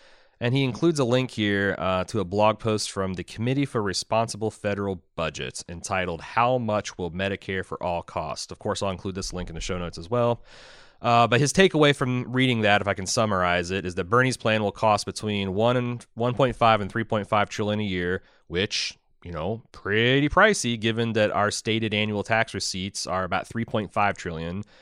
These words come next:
and we're already running a deficit. He also wonders, where are the price mechanisms that will discipline usage and create in-, incentives for innovation?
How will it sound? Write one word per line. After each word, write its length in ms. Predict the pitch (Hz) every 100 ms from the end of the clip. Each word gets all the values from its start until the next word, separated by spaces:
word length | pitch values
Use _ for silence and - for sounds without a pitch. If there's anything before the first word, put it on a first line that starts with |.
| _
and 280 | 95 101 98
we're 180 | 98 117
already 320 | 139 143 135
running 260 | 123 120 113
a 60 |
deficit. 540 | 104 113 - - - - _ _ - - - - - _ _ _ -
He 100 | 165
also 280 | 208 - 143
wonders, 580 | 135 135 131 127 120 -
where 280 | - 113 202
are 80 | 240
the 80 | -
price 380 | - 135 143 117
mechanisms 720 | 101 98 95 90 90 92 87
that 220 | 92 82
will 80 | 92
discipline 560 | 80 113 120 - 117 101
usage 360 | 107 - 104
and 140 | 98 90
create 240 | 110 104
in-, 140 | 95 - - -
incentives 800 | 90 - 143 160 98 98 104 - -
for 200 | 101 87
innovation? 720 | 104 95 123 - 80 76